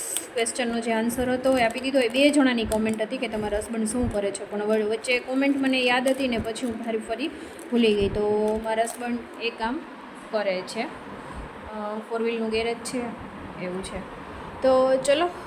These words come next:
હવે ઊભી થાવ અને બસ વોકિંગ કરવા જાવું છે. તો બસ હવે વોક કરી આવું હું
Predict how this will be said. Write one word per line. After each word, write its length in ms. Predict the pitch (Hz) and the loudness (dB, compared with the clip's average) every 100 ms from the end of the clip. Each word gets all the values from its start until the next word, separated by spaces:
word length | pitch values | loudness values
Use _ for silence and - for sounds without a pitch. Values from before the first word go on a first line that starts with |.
| - - | -12 -2
હવે 420 | 254 247 247 247 | 2 2 2 2
ઊભી 260 | 240 226 262 | 0 0 -2
થાવ 240 | 262 285 311 - - - - - - - - - - - - - - - - - | 2 0 0 -4 -12 -14 -14 -14 -14 -12 -12 -12 -12 -12 -14 -12 -12 -12 -12 -8
અને 320 | 254 277 269 262 262 262 262 | -2 0 0 0 0 0 0
બસ 520 | 262 294 - - - - - | -2 -4 -6 -10 -10 -12 -6
વોકિંગ 340 | 269 269 269 240 | -4 0 0 0
કરવા 200 | 233 226 | -2 -2
જાવું 400 | 233 262 320 311 | 2 4 4 2
છે. 260 | 247 226 | -2 -4
તો 100 | 226 | 0
બસ 240 | 233 254 269 | 2 2 2
હવે 220 | 220 226 - - - - - - - - 254 | 0 -2 -4 -10 -14 -14 -14 -14 -14 -10 0
વોક 260 | 226 226 - | 0 2 0
કરી 220 | 254 302 | 4 6
આવું 260 | 320 330 330 | 8 10 10
હું 260 | 339 339 | 8 6